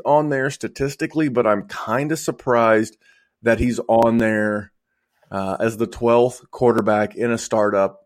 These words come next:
in, in our quarterback rankings. It's Ryan Tannehill. Now, I see right here that he is not in your top twelve, and he is not in my top twelve,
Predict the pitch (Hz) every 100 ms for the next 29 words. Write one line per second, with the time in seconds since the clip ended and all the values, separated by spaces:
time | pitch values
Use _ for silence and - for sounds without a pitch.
0 | - 123 120 123 117 - 117 104 104 101
1 | 104 101 101 110 104 - 202 196 175 120
2 | 131 143 104 76 - - - _ - 113
3 | - 117 - 151 - 113 120 131 127 113
4 | 160 151 117 120 - - 113 160 202 170
5 | 131 131 139 - 120 120 175 196 143 -
6 | - 107 87 92 117 113 127 117 117 113
7 | 107 101 95 - 101 120 196 202 104 73
8 | - 98 92 98